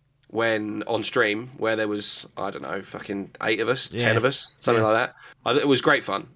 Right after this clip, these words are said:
Speaker 1: really, really good. Just
Speaker 2: Mm.
Speaker 1: like, just being stupid, all burking around together in vehicles, et cetera. Um, I would say that I,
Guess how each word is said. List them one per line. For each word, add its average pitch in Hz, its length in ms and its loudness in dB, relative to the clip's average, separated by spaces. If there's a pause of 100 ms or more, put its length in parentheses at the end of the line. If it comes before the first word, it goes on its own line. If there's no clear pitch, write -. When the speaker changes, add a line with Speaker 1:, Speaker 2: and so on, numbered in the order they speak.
(120)
Speaker 1:
really, 127 380 4
really 110 280 0
good. 90 280 -6 (160)
Just - 280 -4
Speaker 2:
Mm. - 100 -4
Speaker 1:
like, 101 340 -4
just - 180 -6
being 110 200 0
stupid, 95 400 -6
all 101 180 -6 (320)
burking 110 320 -2
around 104 240 -2
together 101 320 -2
in 101 80 -6
vehicles, 98 380 -4
et - 100 -14
cetera. 95 380 -6 (720)
Um, 117 540 0 (1700)
I 123 160 4
would 135 340 4
say 120 340 4
that 113 240 0
I, 110 140 2